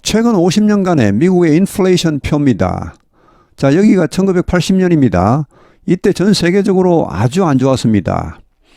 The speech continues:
우리나라도 이때, 에, 마이너스 성장을 기록할 정도였습니다.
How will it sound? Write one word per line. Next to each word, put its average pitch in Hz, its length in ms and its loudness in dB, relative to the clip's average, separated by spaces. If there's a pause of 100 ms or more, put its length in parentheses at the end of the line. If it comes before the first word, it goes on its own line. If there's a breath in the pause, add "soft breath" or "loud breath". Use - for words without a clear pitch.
(300 loud breath)
우리나라도 175 420 2
이때, 135 460 2 (140)
에, 104 280 2
마이너스 160 400 0
성장을 160 440 0
기록할 131 320 0
정도였습니다. 110 840 0